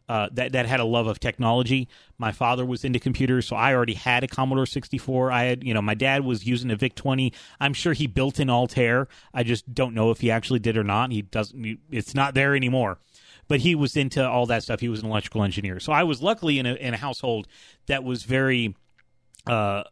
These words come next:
okay with that type of stuff. We had an Intellivision, uh, before the crash. So, uh, you know, but the Nintendo was the first system that was bought for me, uh, and not just a hand-me-down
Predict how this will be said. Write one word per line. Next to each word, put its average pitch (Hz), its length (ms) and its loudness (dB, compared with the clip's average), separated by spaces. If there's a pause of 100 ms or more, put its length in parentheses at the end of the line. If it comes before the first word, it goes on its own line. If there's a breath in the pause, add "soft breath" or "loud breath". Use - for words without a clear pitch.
okay 147 460 0
with 131 200 -2
that 101 160 0
type 101 180 -2
of 82 60 -8
stuff. - 220 -8
We 131 120 -2
had 147 320 0
an 113 140 2
Intellivision, 95 760 0 (420 loud breath)
uh, 104 280 0
before 120 540 0
the 104 100 -4
crash. - 460 -6 (320 soft breath)
So, 113 420 0
uh, 101 360 0
you 117 200 -6
know, 107 60 -10
but 120 220 -2
the 131 300 -2
Nintendo 131 640 4
was 117 240 -2
the 127 100 -6
first 143 300 -2
system 120 380 -4
that 113 120 -6
was 104 140 -12
bought 113 280 -4
for 120 220 -8
me, 98 400 -12 (580 soft breath)
uh, 101 320 0
and 120 220 0
not 117 220 0
just - 260 -2
a 120 60 -2
hand-me-down 110 920 0